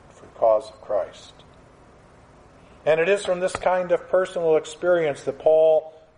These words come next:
knows the reality of connecting one's view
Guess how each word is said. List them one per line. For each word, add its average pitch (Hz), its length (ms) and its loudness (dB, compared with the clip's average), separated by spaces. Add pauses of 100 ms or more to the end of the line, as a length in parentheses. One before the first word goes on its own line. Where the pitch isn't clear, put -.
knows 170 520 2
the 143 120 -8
reality 143 640 0
of 123 160 -10
connecting 151 580 -4
one's 160 340 0
view 180 580 -2